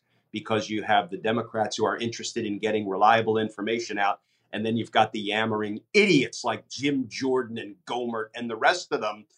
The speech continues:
just spout-, and spouting their garbage and their propaganda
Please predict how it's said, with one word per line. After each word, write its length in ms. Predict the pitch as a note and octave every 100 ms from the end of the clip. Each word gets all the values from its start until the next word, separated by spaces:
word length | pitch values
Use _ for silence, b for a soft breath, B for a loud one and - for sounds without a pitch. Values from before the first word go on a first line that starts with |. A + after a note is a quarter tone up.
| _ _
just 340 | - - D3+ -
spout-, 520 | - - - D#3 D3
and 180 | B2 B2 _ _ - -
spouting 840 | - - - - F3+ F3+ F3+ F3 D3
their 220 | B2+ A#2 _ _
garbage 840 | - C#3+ D3 C3 G2+ _ - - - _ _ _
and 140 | B2
their 120 | A#2+ A#2
propaganda 920 | - D#3 C#3+ - A#2 B2 B2+ B2 A2